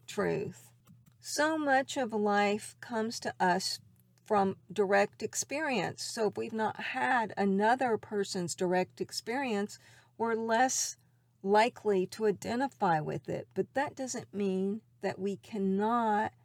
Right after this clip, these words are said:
at least give it some consideration and broaden our circles of people. And as we broaden our circles of people, we then have a fuller, more complex,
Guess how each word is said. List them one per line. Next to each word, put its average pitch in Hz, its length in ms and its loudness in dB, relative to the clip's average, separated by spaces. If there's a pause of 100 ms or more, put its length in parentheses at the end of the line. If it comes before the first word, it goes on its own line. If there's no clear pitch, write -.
(200)
at 190 200 0
least 208 400 -2
give 185 160 2
it 185 160 0
some 175 240 -6
consideration 175 1080 -4
and 156 220 -8
broaden 208 840 2 (140)
our 175 120 -4
circles 185 840 -4 (240)
of 156 160 -12
people. 208 540 -4 (260)
And 185 140 -6 (100)
as 254 400 6
we 330 140 0
broaden 247 560 2
our 233 100 -8
circles 202 460 -6
of 190 100 -10
people, 180 640 -4 (840)
we 220 180 0
then 202 640 0
have 185 200 -6
a 175 80 -2
fuller, 202 760 0 (360)
more 190 380 2
complex, 220 1160 0